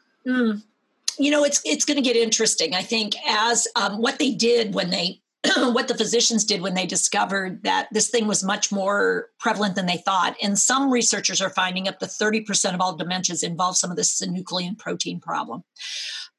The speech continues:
um, which is why people have more mixed picture dementia than we thought. In other words, you can have more than one kind going on.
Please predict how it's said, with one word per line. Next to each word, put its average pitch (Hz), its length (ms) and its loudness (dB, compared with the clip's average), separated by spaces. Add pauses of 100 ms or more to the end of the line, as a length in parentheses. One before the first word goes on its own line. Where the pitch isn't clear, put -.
(100)
um, 190 400 -2 (100)
which 226 220 0
is 220 140 0
why 196 540 2
people 233 260 -2
have 165 200 -2
more 180 220 -2
mixed 220 340 0
picture 214 260 -2
dementia 175 380 -4
than 170 100 -6
we 165 80 -10
thought. - 260 -6 (240)
In 202 120 -2
other 208 140 0
words, 208 160 0
you - 40 -10
can 190 100 -2
have 185 120 0
more 180 200 0
than 180 180 -2
one 170 280 -2 (140)
kind 180 400 -2
going 180 280 -2
on. 170 440 -2